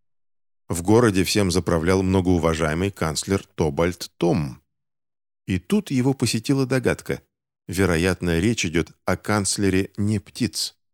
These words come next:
Допрос продолжался. «Кого вы должны были сопровождать?» —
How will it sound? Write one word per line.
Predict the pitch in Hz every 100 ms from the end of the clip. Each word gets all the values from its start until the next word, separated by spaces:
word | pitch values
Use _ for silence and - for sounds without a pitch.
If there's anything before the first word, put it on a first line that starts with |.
| _ _ _ _ _ _ _ -
Допрос | 87 80 82 80 110 - - -
продолжался. | 135 139 123 82 58 - - _ _ _ _ _ _ _ _ _
«Кого | - 107 101 127
вы | 135 131
должны | 113 101 95 110
были | 107 104
сопровождать?» — | 98 104 104 98 90 87 76 - -